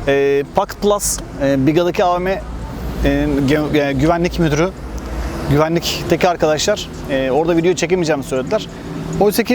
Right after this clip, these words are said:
e, hani yani dışarıda çekebileceğimiz videoyu içeride çekip çekmememizin çok bir önemi olmadığını düşünüyorum.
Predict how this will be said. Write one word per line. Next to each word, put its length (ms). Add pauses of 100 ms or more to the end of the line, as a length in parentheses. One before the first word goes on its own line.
(180)
e, 360
hani 160 (580)
yani 200 (460)
dışarıda 300
çekebileceğimiz 600
videoyu 260
içeride 280
çekip 260
çekmememizin 440
çok 240
bir 40
önemi 240
olmadığını 360
düşünüyorum. 320